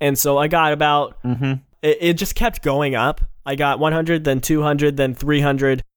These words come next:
Speaker 1: Yeah, three hundred-ish subscribers. And then it started to sort of peter out. Now I'm at, like, nine hundred and eighty-two as a result of that. So it's really just been over
Speaker 2: Interesting.
Speaker 1: this summer and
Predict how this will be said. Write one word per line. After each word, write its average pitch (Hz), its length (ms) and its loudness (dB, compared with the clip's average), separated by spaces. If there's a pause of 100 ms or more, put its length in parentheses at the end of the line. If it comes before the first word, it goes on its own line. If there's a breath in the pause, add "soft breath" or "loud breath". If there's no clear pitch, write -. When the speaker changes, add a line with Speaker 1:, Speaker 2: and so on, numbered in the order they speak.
(180)
Speaker 1:
Yeah, 143 320 0
three 160 220 0
hundred-ish 156 760 0
subscribers. 151 640 0
And 156 100 0
then 170 120 4
it 170 80 4
started 160 320 2
to 151 60 -2
sort 156 240 4
of 147 60 -2
peter 151 280 2
out. 147 180 0
Now 156 320 2
I'm 156 120 2
at, 147 280 2
like, 139 220 0
nine 143 240 2
hundred 147 320 2
and 131 160 -6
eighty-two 151 960 2
as 156 160 0
a - 20 2
result 156 300 2
of 165 80 -2
that. 170 360 -2 (260)
So 147 440 2
it's 165 240 0
really 208 180 4
just 185 240 -2
been 170 260 2 (200)
over 175 100 6 (140)
Speaker 2:
Interesting. 180 100 2
Speaker 1:
this 170 180 2
summer 165 920 0
and 151 480 -2